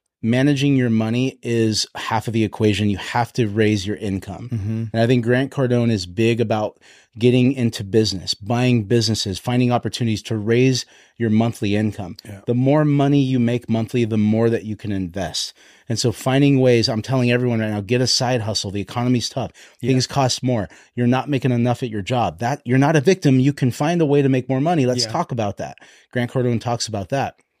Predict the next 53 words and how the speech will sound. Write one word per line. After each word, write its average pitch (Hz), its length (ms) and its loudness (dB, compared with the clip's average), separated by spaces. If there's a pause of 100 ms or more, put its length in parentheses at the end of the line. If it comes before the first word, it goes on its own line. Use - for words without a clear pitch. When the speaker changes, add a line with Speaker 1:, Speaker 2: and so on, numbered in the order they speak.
(560)
Speaker 1:
And 127 100 0
the 147 60 6
other 175 120 6
thing 160 200 2
is 139 200 4 (360)
using 160 380 4
other 151 160 2
people's 131 340 -4
money. 139 360 -2
When 135 160 0
we 131 80 2
talk 156 280 -4
about 143 280 0
real 151 200 2
estate, 131 420 0 (300)
you 139 160 0
can 170 160 0
still 180 180 2
get 165 160 -2
mortgages 123 560 0
where 120 140 2
you 120 140 0
can 120 140 -2
put 123 280 -2
three 127 280 -2
to 135 80 0
five 139 300 -2
percent 147 320 -4
down. 170 300 -2
And 110 160 -2 (360)
the 175 120 -6
reason 151 320 2
why 135 180 2
is 151 160 2
because 135 360 0
the 123 80 0
banks 147 340 0
know 131 240 0
that 117 200 -4
real 123 200 0
estate 131 360 -4
is - 140 -6
solid. 127 380 0
You 135 80 -4
can't 208 240 0
do 196 100 -4
Speaker 2:
Yeah. 220 60 -2
Speaker 1:
that 170 180 2
in 143 100 4
the 120 60 2
stock - 320 -2
market. 101 320 -4
Speaker 2:
Yeah. 104 160 -12